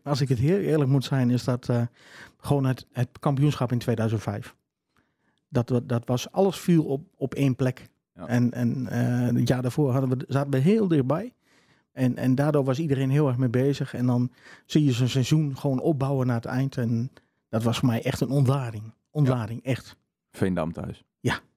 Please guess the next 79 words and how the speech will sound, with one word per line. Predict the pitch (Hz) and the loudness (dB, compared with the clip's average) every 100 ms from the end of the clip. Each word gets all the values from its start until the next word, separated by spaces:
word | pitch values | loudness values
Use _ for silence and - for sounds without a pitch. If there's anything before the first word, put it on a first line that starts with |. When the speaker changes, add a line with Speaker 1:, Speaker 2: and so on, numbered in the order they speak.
| _ _ | _ _
Speaker 2:
Ja. | 101 - | -12 -10
En | - 113 | 0 0
die | 110 | 2
week | 120 131 | 0 0
ook, | 85 78 | -4 -6
hè? | 120 | -6
Ik | 165 | -6
kan | 123 | -6
me | 107 | -6
goed | 131 | -4
herinneren, | 120 113 120 113 113 110 | -2 0 0 0 0 -4
volgens | - 107 | -8 -2
mij | 110 110 107 | 0 0 -2
Sparta | - - 139 - | -4 -4 -4 -4
daarvoor | 139 - 139 | -6 -4 -4
nog. | 139 147 - _ | -4 -6 -10 _
Speaker 1:
Klopt, | - 151 - | -2 -2 0
één | 156 151 | 0 2
één. | 151 175 - | 2 -2 -4
Speaker 2:
Ja, | 110 | -6
Speaker 1:
Zat | 107 151 | 2 2
Speaker 2:
maar | |
Speaker 1:
ik | 147 | 2
in | 151 | 0
het, | 151 160 | 0 0
in | 165 | 0
het | 147 147 | -2 -2
Sparta-vak. | - 185 175 160 170 - | -2 0 2 0 -4 0
Speaker 2:
Ja? | 113 151 262 - _ | 2 2 -2 -14 _
Speaker 1:
Helemaal | 147 208 185 | 4 4 4
alleen, | 165 170 170 175 143 | 2 2 2 2 0
samen | 185 175 | 0 2
met | 160 | 4
mijn | 156 | 4
vader. | 143 160 185 170 196 | 4 0 0 -2 -2
Speaker 2:
Ja. | - 135 202 | -2 0 0
Speaker 1:
<laughs> | - | 0
Dat | 208 - | -4 -4
was | 196 | -6
geweldig. | - 147 175 185 156 | -2 2 4 4 4
Speaker 2:
Handje, | 123 - | 2 -2
handje | 110 120 123 | -2 -2 -2
van | 117 113 | -2 0
Brian | 110 117 110 | 0 0 -2
van | 113 | -2
Loo. | 117 127 156 | -2 -2 0
Speaker 1:
Ja, | 175 160 156 151 | 2 2 0 -2
oh, | 156 147 151 | 0 0 0
ik | - | 0
zie | 175 | 0
hem | 156 | 2
nog | 147 | 2
zo | 156 | 2
die | 143 | 2
hand | 147 135 | 0 2
boven | 170 160 | 2 2
Speaker 2:
Ja, | 98 | 0
Speaker 1:
op | 131 | -2
de | |
Speaker 2:
ja, | 143 | 0
Speaker 1:
bal | 135 | 2
Speaker 2:
ja, | 143 | 2
Speaker 1:
leggen. | 123 104 | 0 -2
Speaker 2:
ja. | 131 | -2
Speaker 1:
Echt | 135 | -2
waar, | 139 123 | 0 -2
Speaker 2:
Ik | |
weet | 104 | -2
niet | 117 | -2
Speaker 1:
waanzinnig. | 127 139 143 170 | 2 2 4 2
Speaker 2:
hoe, | 214 | 2
maar | 160 | 0
ik | 175 | -4
kan | 175 | -6
me | 160 | -4
ook | 143 | -4
nog | 104 | -4
herinneren. | 98 87 76 80 | -8 -8 -10 -2
Speaker 1:
Ja, | 160 139 | 0 0